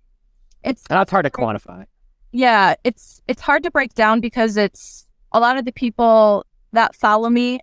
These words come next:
Speaker 1: I've known them in a past life, whether it be high school, college, um, but people I do not know just from Instagram, um,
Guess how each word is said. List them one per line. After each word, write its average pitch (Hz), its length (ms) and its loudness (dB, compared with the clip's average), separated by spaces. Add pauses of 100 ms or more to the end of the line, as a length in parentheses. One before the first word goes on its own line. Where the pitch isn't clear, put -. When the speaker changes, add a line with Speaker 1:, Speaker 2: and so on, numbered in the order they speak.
Speaker 1:
I've 214 240 -2
known 220 260 2
them 208 220 0
in 185 60 -2
a 185 60 -4
past - 380 -4
life, 185 340 2
whether 190 260 2
it - 140 -12
be 190 160 0
high 190 220 0
school, 170 680 -4
college, 170 720 -2 (500)
um, 175 480 0 (180)
but - 160 0
people 240 340 -2
I 180 120 2
do 180 160 -10
not 190 260 2
know 175 440 0 (160)
just 190 400 -2 (120)
from 196 380 -2
Instagram, 180 840 -2 (840)
um, 196 680 2